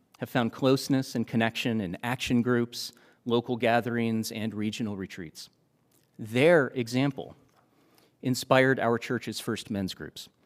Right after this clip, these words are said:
to help men forge deep connections with one another that too often we lack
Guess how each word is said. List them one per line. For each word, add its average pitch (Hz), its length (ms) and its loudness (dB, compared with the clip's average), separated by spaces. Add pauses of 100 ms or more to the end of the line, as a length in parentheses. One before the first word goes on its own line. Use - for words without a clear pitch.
(320)
to - 80 -2
help 131 240 6
men 127 520 6
forge 120 380 0
deep 131 240 -2
connections 117 600 -2
with 104 220 -6
one 104 160 -4
another 98 360 -6
that 92 260 -12
too 131 200 0
often 104 480 -4
we 101 160 -2
lack 101 480 -2